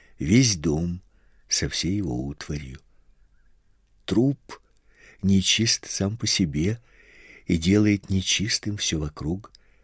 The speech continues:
так как в нём проявляется действие греха. И предписанные очищения должны разбудить и поддерживать в человеке чувство греха и вины.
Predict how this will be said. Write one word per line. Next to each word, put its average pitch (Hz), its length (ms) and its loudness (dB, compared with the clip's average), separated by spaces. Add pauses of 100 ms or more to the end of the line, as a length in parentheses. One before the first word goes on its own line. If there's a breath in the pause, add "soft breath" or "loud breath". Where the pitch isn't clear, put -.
(280 soft breath)
так - 200 -2
как - 280 -8
в 76 60 -6
нём 104 260 2
проявляется 82 680 -2 (300 loud breath)
действие 95 520 2
греха. 80 540 -6 (1300 loud breath)
И 117 100 4
предписанные 139 840 2
очищения 156 880 0 (720 soft breath)
должны 117 500 4
разбудить 131 640 0
и 143 60 0
поддерживать 131 720 2
в - 100 -12
человеке 123 540 0
чувство 113 420 -2
греха 104 400 -2
и 107 120 -2
вины. 92 500 -6